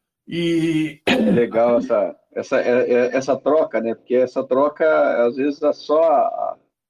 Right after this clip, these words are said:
Speaker 2: por si só, ela já ajuda a complementar a inovação, né?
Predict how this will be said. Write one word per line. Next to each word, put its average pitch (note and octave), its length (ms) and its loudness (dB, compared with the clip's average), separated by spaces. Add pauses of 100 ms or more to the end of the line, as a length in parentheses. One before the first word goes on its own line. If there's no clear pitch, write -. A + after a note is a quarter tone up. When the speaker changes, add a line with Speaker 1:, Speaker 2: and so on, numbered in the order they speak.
(260)
Speaker 2:
por D3 180 0
si F3 260 -6
só, D#3+ 380 0
ela E3 220 2
já D#3 200 2
ajuda F3+ 560 0 (200)
a A#2+ 100 -8
complementar D#3+ 840 0
a E3 40 2
inovação, A2+ 580 -2
né? G2+ 140 -16